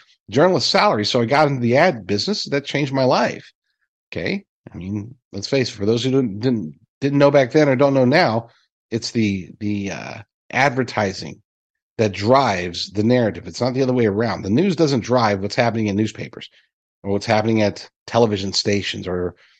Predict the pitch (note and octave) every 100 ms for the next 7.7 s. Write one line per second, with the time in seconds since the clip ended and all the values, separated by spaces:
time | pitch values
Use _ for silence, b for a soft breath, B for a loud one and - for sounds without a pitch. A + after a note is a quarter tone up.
0 | _ F#2 F2+ F2+ A#2+ C3 - C3 A#2 G#2+
1 | A2 G#2+ A#2+ G#2 A2 A2+ G#2+ - - A2
2 | - - D3+ E3 G#2+ - - _ _ _
3 | - F#2+ G#2 - - D3 A#2+ F#2 C#2+ E2+
4 | - - - - - - - - - -
5 | - G#2+ - E3 B2+ A2 G2 F2 G2 A2
6 | F#2 A#2+ G2+ G2+ E3+ G2 G2 b b -
7 | G#2+ - G3 C3 A2+ G2 F2